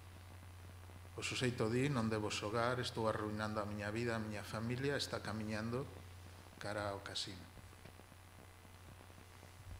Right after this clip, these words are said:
É dicir, o síntoma participa de ese "non podo impedilo". Digamos, en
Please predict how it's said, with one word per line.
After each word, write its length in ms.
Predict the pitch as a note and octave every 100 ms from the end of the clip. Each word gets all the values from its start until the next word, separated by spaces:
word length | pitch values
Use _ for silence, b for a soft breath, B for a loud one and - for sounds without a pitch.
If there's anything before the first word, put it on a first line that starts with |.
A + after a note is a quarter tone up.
| -
É 80 | B2
dicir, 240 | G2+ - C3
o 80 | G#2
síntoma 480 | C#3+ C3+ C3+ B2+
participa 720 | - G#2+ - - A#2 - C#3+ F3 - - - - A#2
de 280 | A#2+ A#2 -
ese 320 | B2 - D3
"non 400 | A#2 B2+ C#3 B2 -
podo 360 | C3 B2 C#3 - - - - - - - - -
impedilo". 560 | A#2 A2+ G#2+ F#2+ G#2 - - - - - - - - - - - - - - - - - - - - - - - - - A2
Digamos, 480 | A2 A#2 B2 -
en 80 | G#2+